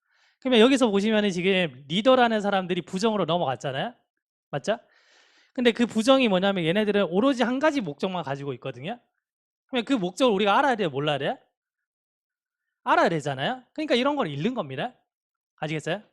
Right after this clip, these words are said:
그러면 그 한 가지 목적이 뭐냐면, 자, single minded pursuit. 그러니까 얘네들은 오로지 이것만 추구한다는 얘기예요. 됐어요? 근데 뭘 추구하냐면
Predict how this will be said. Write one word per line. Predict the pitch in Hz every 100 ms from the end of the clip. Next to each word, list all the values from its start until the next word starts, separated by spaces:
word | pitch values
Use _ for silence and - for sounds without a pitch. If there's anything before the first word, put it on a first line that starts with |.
| _ _ _ _ _ _
그러면 | - 254
그 | 240
한 | 240 247
가지 | 269 262
목적이 | 190 147 220 196
뭐냐면, | 113 127 175 175 254 - _ _ _ _ _ _ _ _ _ _ _ _ _ _ _ _ _ _ _ _ _ _
자, | -
single | 156 - 294 285 294
minded | 220 202 220 202
pursuit. | - 165 233 262 _
그러니까 | - 220
얘네들은 | 277 285 277
오로지 | 196 226 285 269
이것만 | 202 147 262 320 302 240
추구한다는 | - 175 156 139 127
얘기예요. | 120 123 220 - _ _ _ _ _ _ _
됐어요? | 160 147 175 - -
근데 | 190
뭘 | 147 156
추구하냐면 | 185 - 208 214 240 185 220